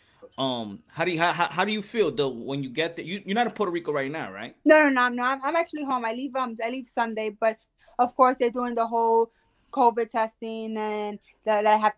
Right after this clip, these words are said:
Speaker 2: to send back, and they're doing it for, for me, Jordan, my trainer, Gary. So, um, yes, they, the protocol, protocols are a little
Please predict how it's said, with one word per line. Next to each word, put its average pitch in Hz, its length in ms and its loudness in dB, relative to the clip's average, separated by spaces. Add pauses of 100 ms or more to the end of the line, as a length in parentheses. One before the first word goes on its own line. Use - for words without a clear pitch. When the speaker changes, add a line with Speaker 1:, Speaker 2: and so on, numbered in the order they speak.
Speaker 2:
to 208 80 -10
send 226 300 -4
back, 247 440 12
and 226 100 -6
they're 220 100 -8
doing 226 240 -6
it 214 140 -10
for, 208 280 0
for 220 220 -8
me, 247 380 -2
Jordan, 233 460 2
my 208 140 -4
trainer, 220 320 -14
Gary. 240 580 4 (360)
So, 233 480 2
um, 214 500 -2
yes, 254 220 0
they, 240 140 -4
the 226 120 -8
protocol, 240 540 -6
protocols 277 460 2
are 247 120 2
a 247 40 -4
little 262 340 -2